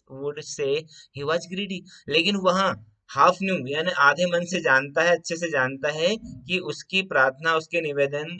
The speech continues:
उसकी भावनाओं का उसके माता पिता के ऊपर कोई असर नहीं होगा, वो बिल्कुल भी heed नहीं करेंगे, ध्यान नहीं देंगे, क्योंकि parents उसको कहेंगे कि तू तो लालची हो गया है, है ना? तू तो, हम्म, तेरे को तो दिन भर खाने ही खाने की पड़ी रहती है।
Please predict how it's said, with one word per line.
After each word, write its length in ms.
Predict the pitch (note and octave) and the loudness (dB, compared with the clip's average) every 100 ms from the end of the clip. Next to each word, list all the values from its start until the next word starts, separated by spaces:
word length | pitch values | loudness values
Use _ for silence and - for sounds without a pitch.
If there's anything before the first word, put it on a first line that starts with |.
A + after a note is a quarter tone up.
| - | -14
उसकी 240 | - - | -18 -10
भावनाओं 640 | D#3+ B2+ B2+ C3+ C#3 C#3+ C#3+ | -8 -4 -2 -2 -4 -4 -4
का 100 | D3+ | -4
उसके 300 | D3+ - D#3 | -4 -6 -6
माता 320 | C3+ B2 C3 | -6 -2 -4
पिता 320 | C3 C3 C3 | -4 -2 -2
के 200 | C3 C#3+ | 0 -4
ऊपर 360 | C3+ B2+ C#3 C#3+ | -6 -6 -6 -6
कोई 200 | C#3 C3+ | -6 -4
असर 280 | C3 C#3 B2+ | -4 -4 -6
नहीं 200 | C3 C3+ | -8 -8
होगा, 200 | C3 C#3+ | -4 -4
वो 120 | C#3+ | -4
बिल्कुल 360 | C3 B2 C3+ | -6 -6 -8
भी 240 | C3+ D3+ C3 | -8 -8 -8
heed 120 | C3+ | -8
नहीं 180 | C3+ C3 | -8 -4
करेंगे, 320 | C3+ C3 D3 | -4 -4 -8
ध्यान 280 | C#3 B2 B2 | -8 -8 -6
नहीं 180 | C3 C3 | -4 -4
देंगे, 260 | C3 C#3 | -6 -8
क्योंकि 500 | D3+ C#3+ C3+ F3+ G#3+ G#3 - _ | -10 -10 -8 -2 -2 -4 -16 _
parents 440 | C3+ C3 D3 E3 E3+ | 6 6 6 0 -6
उसको 260 | D#3+ F3 | -4 -4
कहेंगे 440 | E3 D3 D3 D#3 E3+ | 2 2 2 0 -2
कि 120 | F#3 | -2
तू 140 | F3+ | -8
तो 120 | D#3+ F#3 | -4 0
लालची 400 | C#3+ B2+ B2+ F#3 | 2 0 -2 -2
हो 120 | F#3 | 2
गया 200 | F#3 F3+ | 2 2
है, 320 | F#3 F3+ _ _ - | -2 -6 _ _ -8
है 60 | |
ना? 160 | G#3 E3+ - _ - | -6 -6 -10 _ -8
तू 80 | C#3+ | 0
तो, 180 | E3+ | 2
हम्म, 560 | E3 C#3 B2 A#2+ A#2 - | 2 -2 -8 -6 -8 -4
तेरे 160 | C3+ C#3 | -6 -2
को 100 | D#3+ | 0
तो 140 | D#3+ | 0
दिन 240 | C3+ C#3 | 0 -6
भर 120 | D3 - | -6 -6
खाने 260 | D3 C3+ | -6 -6
ही 60 | D#3+ | -4
खाने 260 | D#3 E3 | -2 -2
की 100 | D#3+ | -4
पड़ी 240 | E3+ E3 D#3+ | -4 -4 -2
रहती 360 | D#3+ - | -6 -8
है। 60 | - | -18